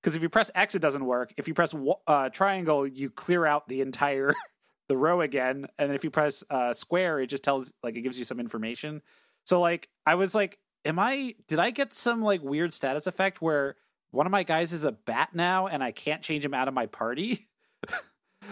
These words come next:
Uh, which, which turned out not to be the case, but I was very confused for about, like, three minutes there.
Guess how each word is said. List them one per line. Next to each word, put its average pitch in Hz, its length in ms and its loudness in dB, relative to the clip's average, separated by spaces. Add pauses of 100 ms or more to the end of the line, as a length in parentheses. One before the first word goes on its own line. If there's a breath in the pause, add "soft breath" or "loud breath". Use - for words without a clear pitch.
(140 loud breath)
Uh, 160 360 4
which, 156 340 -4
which 170 240 -2
turned 214 180 4
out 185 100 2
not 170 200 2
to 156 60 -4
be 160 100 2
the 143 120 0
case, 143 340 0
but 139 180 2
I 143 60 4
was 139 140 0
very 156 280 2
confused 139 500 -2
for 131 180 0
about, 123 280 0
like, 120 180 -2
three 131 220 -2
minutes 117 320 -4
there. 104 420 -8